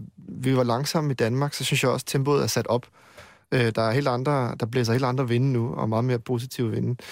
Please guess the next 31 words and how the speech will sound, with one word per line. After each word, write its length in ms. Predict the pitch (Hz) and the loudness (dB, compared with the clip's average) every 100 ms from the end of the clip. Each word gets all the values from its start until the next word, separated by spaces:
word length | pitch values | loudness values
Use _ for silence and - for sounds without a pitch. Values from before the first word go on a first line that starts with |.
| - - - - | -14 -14 -12 0
Øh, 400 | 143 127 117 113 | 2 4 4 2
og, 180 | 127 120 | 0 0
og 100 | 127 | 0
så 60 | 139 | 0
skal 140 | 147 | 2
man 80 | 151 | 2
også 120 | 143 | 0
huske 100 | 156 | -2
på, 160 | - 160 | 2 2
at 100 | 135 | 2
i 20 | |
Sverige, 340 | - 139 143 | 0 2 2
der 60 | 104 | 0
har 100 | 139 | 0
de 80 | 139 | 0
jo 100 | 107 | 0
også, 300 | 131 143 170 - - - _ _ - | 0 0 -4 -6 -20 -20 _ _ -2
øh, 320 | 139 123 131 | 2 2 0
været 140 | 131 117 | 0 2
meget 220 | 117 135 | 2 0
hårdere 260 | 135 139 | 0 0
ramt 220 | 120 131 - | 0 -2 -4
af 60 | |
pirater. 420 | - 110 110 - | -2 -2 -2 -4
De 100 | 135 | -2
har 80 | 123 | 0
jo 100 | 120 | 0
også 140 | 123 - | 0 -4
The 80 | |
Pirate 340 | - 123 120 143 | -4 -2 -2 -2
Bay, 260 | 135 120 | -2 0